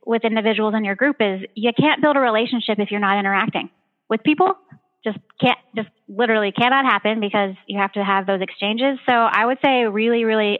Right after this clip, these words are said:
important piece there is to, you have to prioritize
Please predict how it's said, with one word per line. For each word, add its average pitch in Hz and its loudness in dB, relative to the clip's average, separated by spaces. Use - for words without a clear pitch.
important 202 -2
piece 370 2
there 233 2
is 233 2
to, 233 -2
you 240 0
have 254 0
to 240 0
prioritize 202 0